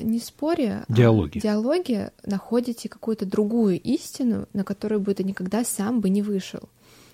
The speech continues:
Speaker 1: И это очень круто, потому что именно так рождаются какие-то новые, м, взгляды, новые рассуждения, новые мысли.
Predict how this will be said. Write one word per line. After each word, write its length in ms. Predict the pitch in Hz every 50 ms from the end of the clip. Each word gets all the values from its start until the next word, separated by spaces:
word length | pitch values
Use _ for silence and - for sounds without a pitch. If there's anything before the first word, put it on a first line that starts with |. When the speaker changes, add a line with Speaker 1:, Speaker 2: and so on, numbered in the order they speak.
| _ _ _
Speaker 1:
И 120 | - 190
это 840 | 190 190 196 - - 214 202 196 196 196 190 190 185 185 180 175 - - _ _ _
очень 300 | - 208 208 - - 196
круто, 380 | 202 - - 254 320 - - 247
потому 360 | - - 190 - 190 190 202
что 220 | 202 - - -
именно 160 | 190 190 196 185
так 280 | - 208 254 - - 214
рождаются 600 | 190 185 185 190 196 196 208 233 240 233 - 208
какие-то 340 | - - - 208 - - 185
новые, 640 | 185 190 202 220 220 214 208 202 196 190 185 190 196 - _ _ _ _ _ _ _ _ _ _ _ _ _ _ _ _ -
м, 320 | 254 240 220 208 196 190 - -
взгляды, 600 | 202 - - - 196 196 233 285 277 262 233 190
новые 340 | 185 196 202 208 196 196 190
рассуждения, 600 | 196 - - - - - - 208 247 269 240 214
новые 280 | 196 190 185 196 196
мысли. 560 | 185 190 226 302 330 - - - 240 202 208